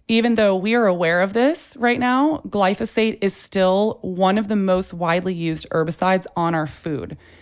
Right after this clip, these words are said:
And this is why it is so, so important to buy organic, because organic food is legally not allowed to use glyphosate.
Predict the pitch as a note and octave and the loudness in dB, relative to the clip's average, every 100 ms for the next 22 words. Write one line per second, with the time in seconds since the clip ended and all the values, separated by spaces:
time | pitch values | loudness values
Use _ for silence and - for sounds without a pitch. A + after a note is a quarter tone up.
0 | - - G3+ F#3+ - A#3 G3+ G3 F#3 F3+ | -14 -2 0 0 -2 -4 0 2 4 2
1 | - - F#3 F3 - - - G3 F#3 F#3+ | 0 0 0 0 -4 -8 -2 2 4 4
2 | G#3 A3+ - _ _ _ - - G3+ G3 | 2 -2 -6 _ _ _ -10 0 4 4
3 | G3 - E3+ D#3+ D#3+ D#3+ _ - E3+ E3 | 0 -2 -2 -2 -4 -6 _ -10 -2 0
4 | D#3 D3+ E3+ D#3 D3+ C#3+ - - F#3+ F#3 | 0 -2 -4 -4 -4 -4 -8 -6 -6 0
5 | F3+ - F#3+ F3+ F#3+ G3 - B3+ A#3 G3 | 0 0 -4 -2 -2 -4 -2 0 2 0
6 | F3+ G3+ F#3+ F#3 F3+ E3+ - _ F#3 F3+ | 0 -2 0 -2 0 -2 -4 _ -6 0
7 | F3 E3+ D#3+ E3 D#3+ D3+ D#3+ D3+ D#3 - | 2 2 0 -4 -6 -4 -2 -2 -2 -4
8 | D3 - | -4 -6